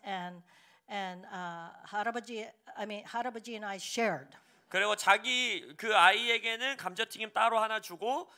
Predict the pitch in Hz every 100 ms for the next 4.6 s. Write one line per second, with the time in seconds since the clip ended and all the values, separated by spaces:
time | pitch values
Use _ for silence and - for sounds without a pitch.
0 | _ - 170 202 214 226 - _ _ -
1 | 185 170 170 185 202 208 220 202 175 185
2 | 190 240 226 220 214 202 202 196 247 220
3 | 208 202 151 190 180 139 120 - - _
4 | 214 240 294 285 -